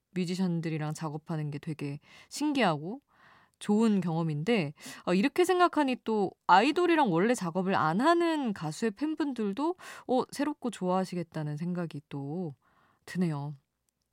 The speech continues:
더 새롭기도 하고, 곡 자체가. 그래서 또 노래 같이 들으려고 합니다. 이렇게 신청곡 있는 분들 문자번호 샵 팔천일 번으로 언제든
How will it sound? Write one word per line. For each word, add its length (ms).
더 120
새롭기도 460
하고, 180
곡 200
자체가. 540
그래서 400
또 120
노래 440
같이 460
들으려고 380
합니다. 420
이렇게 220
신청곡 500
있는 260
분들 440
문자번호 640
샵 220
팔천일 460
번으로 540
언제든 540